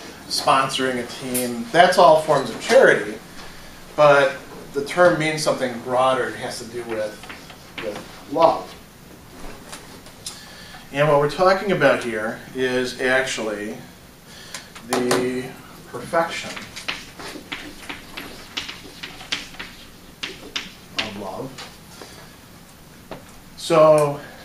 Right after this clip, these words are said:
you could think of it as a kind of love, but you should also think of it as sort of the highest kind of love. Um, you know, when we have, this might be an analogy that could work.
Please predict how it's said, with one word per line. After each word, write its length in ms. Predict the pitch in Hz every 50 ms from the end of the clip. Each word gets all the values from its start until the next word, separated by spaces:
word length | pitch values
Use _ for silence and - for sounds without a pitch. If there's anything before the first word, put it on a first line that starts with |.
| - -
you 140 | 151 170 180
could 160 | 175 160 -
think 180 | 190 196 208 208
of 100 | 208 175
it 100 | 156 147
as 180 | 143 135 131
a 340 | 131 127 120 120 117 117 - - - -
kind 380 | - - 160 151 156 156 147 131
of 140 | 120 - 107
love, 380 | - - - 131 156 175 - - - - - - - - - - - - - -
but 200 | 139 135 135 135
you 80 | 139
should 180 | 139 - 147 151
also 260 | 160 165 - - 180
think 200 | - 170 151 139
of 100 | 135 131
it 60 | 127
as 140 | 131 120 120
sort 180 | - 139 123 117
of 140 | 110 110 - - - - - - - - -
the 60 | -
highest 680 | - - - - 180 190 202 190 - - - - - -
kind 220 | - - - 185 185
of 160 | - - -
love. 1800 | - - - - - - - - - - - - - - - - - - - - - - - - - - - 110 107 107 107 104 104 104 107 104
Um, 260 | 104 104 104 104 104 - - - - - - - - - - - - - - - - - - - - - - - - - - - - - - - -
you 60 | 131
know, 200 | 131 127 123 120
when 320 | 120 123 135 143 143 147
we 120 | 143 139 131
have, 540 | 123 131 131 131 127 127 127 123 123 123 - - - - - -
this 200 | 135 151 160 165
might 280 | 180 160 143 127 117 -
be 120 | 123 123
an 80 | 117 110
analogy 460 | 104 107 104 104 104 107 104 104 101
that 220 | 98 104 98 95 -
could 180 | 95 95 92
work. 200 | 92 92 92 -